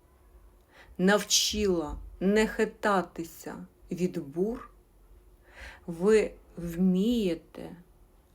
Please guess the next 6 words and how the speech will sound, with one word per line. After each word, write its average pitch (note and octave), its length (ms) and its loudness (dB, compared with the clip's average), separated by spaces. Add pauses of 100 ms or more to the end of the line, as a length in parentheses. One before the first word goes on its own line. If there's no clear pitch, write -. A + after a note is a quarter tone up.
будувати G3 1200 0 (180)
безпечний F#3 1120 -2
простір, F3+ 880 -8 (1000)
але F#3+ 460 4
іноді F3+ 840 -4 (400)
можете F#3 1120 0